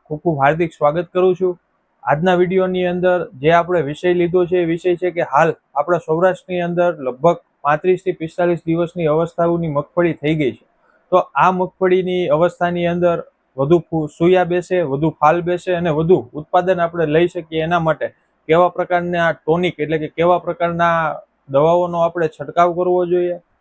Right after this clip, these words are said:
સાથે સાથે મગફળીની અંદર હવે પછીની અવસ્થાની અંદર જે કાંઈ પણ ફૂગને જન્ય રોગો આવે એટલે કે ટીકા, ગેરુ કે સફેદ ફૂગ, તો આ રોગો આપણા મગફળીના પાકની અંદર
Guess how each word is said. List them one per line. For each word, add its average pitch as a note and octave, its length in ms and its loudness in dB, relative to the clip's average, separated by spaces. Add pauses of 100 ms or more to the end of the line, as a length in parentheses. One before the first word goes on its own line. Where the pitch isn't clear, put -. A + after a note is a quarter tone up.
(180)
સાથે E3 340 0
સાથે F3+ 220 -2
મગફળીની F3 680 -2
અંદર F3 240 0 (140)
હવે C#3+ 240 2
પછીની F3 400 -4
અવસ્થાની F3 520 -2
અંદર E3+ 200 -2 (120)
જે D3 160 -2
કાંઈ F3 220 0
પણ E3+ 160 -4 (100)
ફૂગને F3 460 -2
જન્ય E3 340 0
રોગો E3+ 300 0
આવે E3 180 2
એટલે D#3+ 220 -4
કે D#3+ 100 -8
ટીકા, D#3+ 400 -2 (160)
ગેરુ D#3+ 260 0 (100)
કે D3+ 180 -4
સફેદ D#3+ 340 0
ફૂગ, - 140 -14 (380)
તો E3+ 100 0 (160)
આ F3 160 4 (680)
રોગો E3+ 300 4
આપણા E3+ 320 0
મગફળીના E3+ 560 -2
પાકની F3 380 -2
અંદર E3+ 160 0